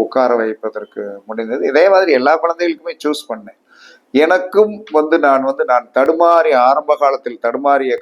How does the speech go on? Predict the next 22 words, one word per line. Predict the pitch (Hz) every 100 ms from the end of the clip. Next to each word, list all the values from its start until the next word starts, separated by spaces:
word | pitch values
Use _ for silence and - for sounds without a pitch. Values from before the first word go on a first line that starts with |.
| 117
காரணத்தினால் | 120 117 107 107 120 165 185 - _ _ _ _ _ 131
இந்த | 143 143
மாதிரி | 156 160 -
குழந்தைகளை | 147 175 170 160 160 156
சரியாக | 135 143 143 135 120 - -
வைக்க | 131 123
முடியும். | 110 117 120
உங்களுடைய | 143 160 165 160
குழந்தைகளுக்கும் | 131 131 117 110 104 - 147 - _ _ _ _ _ -
லக்னாதிபதி | 117 127 143 143 143 143 139 143 175 - _ _ _ _ _ _ _ _ _ _ 123
நின்ற | 139 147 156 135
நட்சத்திரத்துக்கு | 127 135 131 120 - 131 147 120
எட்டு, | 123 - 160 185 - - _
பதினேழு, | 120 123 131 131 139
இருபத்தாறு, | 117 120 - 107 101 127 - _ _ _ _ _ -
சந்திரன் | - 110 127 170 165
நின்ற | 135 135 135
நட்சத்திரத்திற்கு | 120 117 113 110 110 107 - 151 120
எட்டு, | 135 127
பதினேழு, | 120 120 113 110
இருபத்தாறு | 113 120 127 110 107 98
நட்சத்திரங்கள் | 101 113 - 104 98 101